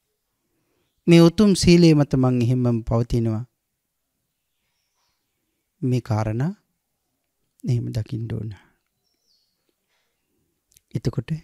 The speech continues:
අපි එහෙම හැබෑවටම සමාදන් වෙන සීලය පිළිබඳව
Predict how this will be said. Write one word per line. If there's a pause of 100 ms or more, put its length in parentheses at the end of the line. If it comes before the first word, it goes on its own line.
(1200)
අපි
එහෙම
හැබෑවටම
සමාදන්
වෙන
සීලය
පිළිබඳව